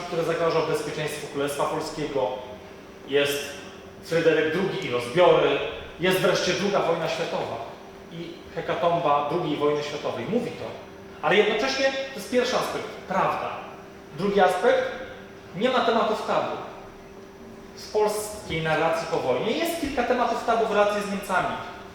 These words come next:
Na przykład opozycja antynazistowska w Niemczech. Ona może nie jest wielka, ale była. Kominek mówi o niej, pisze o niej w orędziu.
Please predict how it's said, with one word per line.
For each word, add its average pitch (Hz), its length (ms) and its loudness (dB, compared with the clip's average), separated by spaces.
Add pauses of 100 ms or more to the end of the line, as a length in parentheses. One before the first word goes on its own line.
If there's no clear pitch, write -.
(240)
Na 208 100 4
przykład 180 640 0 (680)
opozycja 196 520 0 (160)
antynazistowska 143 760 -4
w 240 100 -2
Niemczech. - 440 -4 (640)
Ona 202 160 2
może 233 200 4
nie 339 60 6
jest 285 200 4
wielka, 151 460 4 (160)
ale 156 140 4
była. 269 320 4 (1300)
Kominek 196 280 2 (200)
mówi 151 160 0
o 113 80 2
niej, - 140 -4 (360)
pisze 233 220 0
o 233 60 2
niej 220 140 2
w 202 40 -2
orędziu. 208 380 0